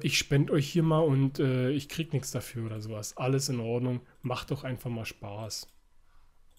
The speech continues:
Und dann müsste ich noch vier Stück, richtig? Da zwei, da, nee, da drei. Okay, also drei, äh, fünf Stück brauche ich noch. Und dann kann ich nämlich schon mit meinem anderen Zeug wieder anfangen. Das heißt, also die fünf lasse ich mir.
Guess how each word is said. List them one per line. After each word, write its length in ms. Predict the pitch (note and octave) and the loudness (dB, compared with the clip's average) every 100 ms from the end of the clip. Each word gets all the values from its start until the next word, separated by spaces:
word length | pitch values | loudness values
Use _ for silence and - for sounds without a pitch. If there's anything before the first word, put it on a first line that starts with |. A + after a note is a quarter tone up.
| _ - - - - - - - - | _ -20 -20 -20 -20 -20 -20 -8 6
Und 80 | |
dann 140 | E3+ F3+ | 8 10
müsste 240 | A3+ - | 8 4
ich 60 | G#3 | 4
noch 260 | A3+ G3 | 4 0
vier 280 | - - A3+ | -6 2 2
Stück, 300 | - G#3+ G3+ - | 2 0 -2 -4
richtig? 460 | E3 E3+ B3 G#3 - - | -2 0 0 -2 -6 0
Da 220 | D#3+ E3+ | 2 2
zwei, 340 | - - F#3 | 0 0 2
da, 360 | D#3+ C#3 E3 - | 4 2 2 0
nee, 220 | G3 A3 | 4 4
da 180 | F3 D#3 | 4 2
drei. 320 | C#3+ B2+ C#3 | 2 2 2
Okay, 240 | - - D#3+ | 2 0 2
also 160 | C3+ | 2
drei, 320 | C3 C3 C3+ E3 | 2 2 2 4
äh, 180 | C#3 | 2
fünf 280 | C#3 F#3+ G3+ | 2 2 0
Stück 240 | - G3 - | 0 -2 -2
brauche 260 | C3 D#3 | -2 0
ich 120 | G#3 | 0
noch. 220 | B3 B3 - - - - - - - | 0 -2 -6 -20 -20 -20 -20 -20 -14
Und 260 | - D3+ D3 | 2 4 6
dann 180 | C#3 C#3+ | 4 4
kann 180 | D#3+ D#3 | 4 4
ich 100 | D3 | 4
nämlich 280 | D3 C#3+ | 4 4
schon 140 | - C#3+ | 4 4
mit 160 | C#3 | 4
meinem 180 | C#3 C3+ | 4 2
anderen 380 | C3+ C#3+ D3 C#3+ | 2 2 4 2
Zeug 320 | C#3 C3 A#2+ | 2 -2 -2
wieder 160 | B2+ B2 | -2 -2
anfangen. 460 | A#2+ C3+ E3 F3 | -2 -2 -2 -2
Das 140 | D#3 - | -2 -2
heißt, 220 | C3+ C#3 | -2 -2
also 200 | C3 B2 | -4 -4
die 180 | C3 E3+ | -2 -4
fünf 340 | - D#3 D3 | 0 -2 0
lasse 260 | C3+ C#3 A3 | 0 0 0
ich 120 | G3+ | 2
mir. 260 | A#3 C4 | 4 4